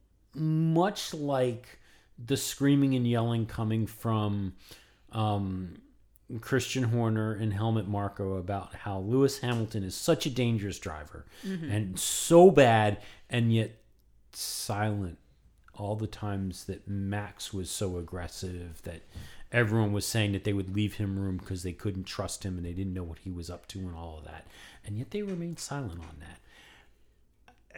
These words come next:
Speaker 1: I, I can't help but think back to Bahrain in twenty twenty,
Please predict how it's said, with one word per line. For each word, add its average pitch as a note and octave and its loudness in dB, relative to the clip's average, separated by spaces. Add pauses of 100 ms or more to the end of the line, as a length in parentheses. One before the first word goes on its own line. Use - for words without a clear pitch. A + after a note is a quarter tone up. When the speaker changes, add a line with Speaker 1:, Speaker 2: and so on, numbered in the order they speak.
(200)
Speaker 1:
I, D3 -2
I B2+ -4
can't B3+ -6
help - -6
but - -6
think - -6 (260)
back B2 -6 (200)
to A2 -2 (1200)
Bahrain A#2+ 0
in A#2 -4
twenty A#2 -6
twenty, F2+ -8